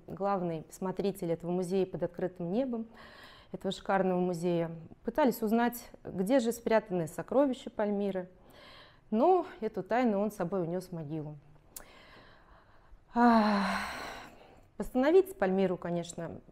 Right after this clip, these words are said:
сейчас не представляется возможным. Я даже не знаю, чего меня сейчас больше трясёт, от того, что я волнуюсь, или от того, что я просто представляю, как люди могут вот так вот поступать с, с древнейшими памятниками архитектуры.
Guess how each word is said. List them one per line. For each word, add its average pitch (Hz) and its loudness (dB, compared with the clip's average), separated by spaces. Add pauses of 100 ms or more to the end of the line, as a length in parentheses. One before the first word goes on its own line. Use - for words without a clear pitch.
(540)
сейчас 185 -6
не 170 -4
представляется 180 -4
возможным. 269 -4 (640)
Я 202 0
даже 220 2
не 226 2
знаю, 233 0
чего 214 -6
меня 190 0
сейчас 185 -8
больше 175 -6
трясёт, 196 -6
от 151 -8
того, 151 -8
что - -14
я 156 -8
волнуюсь, 214 -2
или 160 -8
от 165 -8
того, 180 -6
что - -12
я 175 0
просто 196 -6
представляю, 208 -4
как - -10 (580)
люди 202 -2
могут 180 -4 (1300)
вот 180 -12
так 175 -6
вот - -6
поступать 220 -6 (1400)
с, - -12
с - -18
древнейшими 214 2
памятниками 175 -4
архитектуры. 160 -14